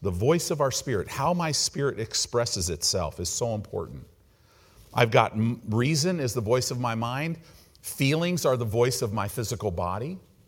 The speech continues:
right? Just, just hit your,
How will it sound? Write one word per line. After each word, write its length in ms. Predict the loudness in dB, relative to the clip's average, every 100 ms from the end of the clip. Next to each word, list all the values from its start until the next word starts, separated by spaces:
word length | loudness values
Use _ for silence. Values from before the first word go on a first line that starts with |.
| _ _ _ 2
right? 300 | 2 2 -4 -18 -20 -20 -18 -18 -18 _ -20 _ _ _ _
Just, 300 | 2 2 2
just 260 | 2 2 2
hit 240 | -2 -2
your, 300 | -2 -2 -4